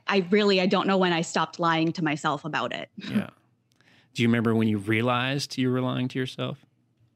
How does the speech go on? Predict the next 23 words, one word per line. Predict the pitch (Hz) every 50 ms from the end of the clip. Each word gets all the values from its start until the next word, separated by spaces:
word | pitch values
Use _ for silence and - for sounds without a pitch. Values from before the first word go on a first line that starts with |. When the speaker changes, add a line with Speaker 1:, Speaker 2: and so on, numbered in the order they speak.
| _ _ _ _ _ _ _ _ _ _ _ _ _ _ _ _ _ - - - - - _ -
Speaker 1:
Uh, | 214 220 220 220 220 226 214 214 208 - - - - - _ -
yeah. | 185 185 202 208 208 214 262 220 165 170 170 - _ _
Um, | - 220 214 208 202 196 196 190 -
it | - 202 -
was | - 208 190 185 185 175 - -
post-surgery | _ - 233 226 294 - - - - - 208 180 180 165 170 170 160 156 156 190 254 - _ _ _ _ - - _ -
when | 196 208 196 196 185 185 185 185 226 294 - - - - - - - - _ _ - _ -
<laughs> | - - - 403 359 254 - _ _ _ _ _ - -
I | 175 202 208
apparently | 196 190 - 240 233 262 262 - 208 196 190 190 190 - -
was | 214 208 196 196 190 - - - -
supposed | - - - 185 - 226 220 240 233 -
to | 220
have | 208 208 190 190 180 -
been | 190 180 180
taking | - 202 185 - 185 170 160 160
three | - _ - 202 226 247 240
months | 220 196 202 220 214 - - - -
off | - 175 175 -
of | 190 165 170
work | 165 175 156 139 - - - - - -
post-surgery. | - 196 170 156 - - 185 160 160 156 - 151 - - - - 175 _ _ _ -
Speaker 2:
Yeah. | - 110 110 104